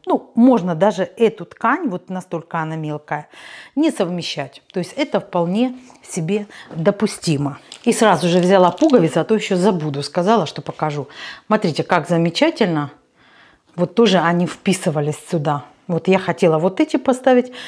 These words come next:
но у меня их не хватило. А вот, а э-, это даже, ну, в запасе одна штучка, это уже тоже будет хорошо, надо её будет вложить,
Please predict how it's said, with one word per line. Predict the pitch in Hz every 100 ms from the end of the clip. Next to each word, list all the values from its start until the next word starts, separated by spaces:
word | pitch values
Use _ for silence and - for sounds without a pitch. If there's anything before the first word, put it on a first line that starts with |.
| - -
но | 247
у |
меня | 240 240 214
их | -
не | 175
хватило. | - 165 - 185 185 185 _ _ _ _ _ _ _ _ - - - - - - _ _ _ - _ _ -
А | 196
вот, | 185 175 175 - -
а | 196 196
э-, | 302 - _ -
это | 349 370
даже, | 180 208 185 170 165 -
ну, | 294
в |
запасе | 160 165 175 180 - 139
одна | 170 147 156
штучка, | - 247 - 160
это | 180 180
уже | 165 156
тоже | 156 170 160 151 - -
будет | 175 160
хорошо, | - 170 170 226
надо | 165 156
её | 160
будет | 151 165 -
вложить, | 165 170 196